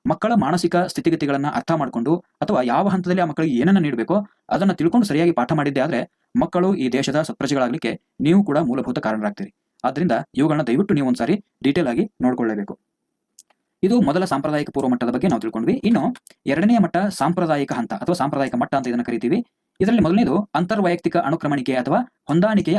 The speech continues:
ಅಭಿಸ್ಥಾಪನೆ. ನನ್ನ ಉತ್ತಮ ನಡತೆಯಿಂದ ಅಥವಾ ನನ್ನ ಉತ್ತಮ ಗುಣಗಳಿಂದ ಇತರರಿಂದ ನಾನು ಸ್ವೀಕರಿಸಲ್ಪಡಬೇಕು ಅನ್ನುವಂಥ ಉದ್ದೇಶದಿಂದ ಮಗು ಇಲ್ಲಿ ಉತ್ತಮ ನಡತೆಯನ್ನ ರೂಪಿಸಿಕೊಳ್ಳುತ್ತೆ. ಹೌದಾ? ಉದ್ದೇಶ ಏನಾದ್ರೂ ಇರ್ಲಿ, ಆದ್ರೆ ಮಗುವಿನಲ್ಲಿ ಉತ್ತಮ ನಡತೆ ಬಂತು ಅಂದ್ರೆ ಅಷ್ಟು ಸಾಕು.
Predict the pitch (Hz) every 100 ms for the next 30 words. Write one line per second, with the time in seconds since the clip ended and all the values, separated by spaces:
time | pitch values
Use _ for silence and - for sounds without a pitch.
0 | 123 123 - - 117 - _ _ - 175
1 | 214 160 - 233 208 190 185 180 180 175
2 | 170 165 - 202 175 156 151 190 135 -
3 | _ _ - 185 233 214 202 190 170 160
4 | 156 196 202 185 - 165 233 233 208 165
5 | 165 156 - 139 214 202 135 123 196 -
6 | _ - 180 240 160 160 196 202 143 -
7 | 175 147 131 120 160 135 123 - 110 104
8 | 101 _ - 123 170 - _ _ _ _
9 | _ _ _ 127 139 220 208 170 208 196
10 | 117 170 247 _ _ 170 233 262 202 -
11 | 147 247 220 214 - - 233 208 208 202
12 | 196 175 202 165 175 151 - 127 110